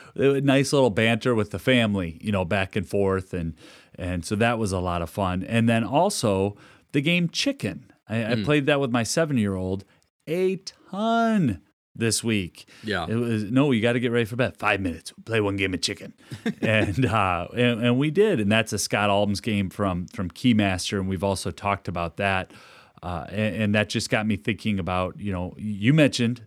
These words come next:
Speaker 1: the, the godfather of the Dice Tower Network, Tom Vasel, earlier.
Speaker 2: Yeah.
Speaker 1: He hates that game.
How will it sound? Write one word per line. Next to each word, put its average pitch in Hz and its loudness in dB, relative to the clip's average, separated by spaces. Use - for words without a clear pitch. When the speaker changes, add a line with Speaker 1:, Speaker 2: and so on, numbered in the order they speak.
Speaker 1:
the, 98 0
the 101 -2
godfather 113 2
of 98 -2
the 98 -2
Dice 101 0
Tower 95 0
Network, 95 -4
Tom 107 2
Vasel, 101 0
earlier. 120 4
Speaker 2:
Yeah. 95 -4
Speaker 1:
He 196 6
hates 202 4
that 170 -14
game. - -16